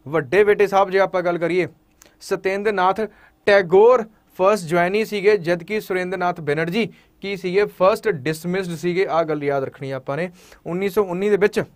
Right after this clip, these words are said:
ਸੁਭਾਸ਼ ਚੰਦਰ ਬੋਸ ਨੇ ਐਗਜ਼ਾਮ ਵੀ ਕਰੈਕ ਡਾਊਨ ਕੀਤਾ ਸੀ, ਗੱਲ ਯਾਦ ਰੱਖਿਓ। ਚਲੋ ਬਈ, ਇੱਕ ਵਾਰੀ ਸਾਰੇ ਜਣੇ ਸੈਸ਼ਨ ਨੂੰ ਇੱਕ ਵਾਰੀ ਸ਼ੇਅਰ ਕਰ ਲਿਓ, ਜੇ ਚਿੱਤ ਕਰਦਾ ਹੋਇਆ ਤਾਂ ਲਾਈਕ ਵੀ ਕਰ ਲਿਓ। ਅਗਲਾ ਕੁਐਸਚਨ, ਅਗਲਾ ਕੁਐਸਚਨ ਬੱਚੇ ਕੀ ਕਹਿੰਦਾ ਹੈ?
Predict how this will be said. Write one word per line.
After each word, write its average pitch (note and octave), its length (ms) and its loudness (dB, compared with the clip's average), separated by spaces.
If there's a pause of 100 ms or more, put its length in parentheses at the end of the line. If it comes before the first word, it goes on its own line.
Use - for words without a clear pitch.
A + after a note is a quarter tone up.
(320)
ਸੁਭਾਸ਼ F3 340 2
ਚੰਦਰ F3 180 -4
ਬੋਸ E3 240 -2
ਨੇ F#3 80 -2
ਐਗਜ਼ਾਮ D3+ 320 -2
ਵੀ D#3 100 -2
ਕਰੈਕ D3 200 -2
ਡਾਊਨ D3 220 -4
ਕੀਤਾ C#3 260 -6
ਸੀ, E3+ 140 -6
ਗੱਲ D3 180 -4
ਯਾਦ B2+ 200 -4
ਰੱਖਿਓ। - 260 -14 (360)
ਚਲੋ B3 160 6
ਬਈ, C4 120 6
ਇੱਕ A#3 100 -4
ਵਾਰੀ B3+ 120 6
ਸਾਰੇ C4 440 6
ਜਣੇ B3 240 4
ਸੈਸ਼ਨ A3+ 340 2
ਨੂੰ A#3 100 2
ਇੱਕ A3+ 100 -2
ਵਾਰੀ A#3 160 2
ਸ਼ੇਅਰ A#3 300 4
ਕਰ G#3+ 180 6
ਲਿਓ, A#3+ 280 4 (380)
ਜੇ G3+ 120 4
ਚਿੱਤ B3+ 300 4
ਕਰਦਾ A#3+ 380 6
ਹੋਇਆ C4 260 4 (380)
ਤਾਂ C4+ 120 6
ਲਾਈਕ C4+ 280 4
ਵੀ A3+ 140 6
ਕਰ D#3+ 160 6
ਲਿਓ। A#2+ 180 -4 (380)
ਅਗਲਾ E3+ 180 4
ਕੁਐਸਚਨ, B2+ 300 -6 (1600)
ਅਗਲਾ A#3+ 160 4
ਕੁਐਸਚਨ A3 280 0
ਬੱਚੇ G#3 220 0
ਕੀ G#3 180 -6
ਕਹਿੰਦਾ G#3 280 0
ਹੈ? F3+ 140 -4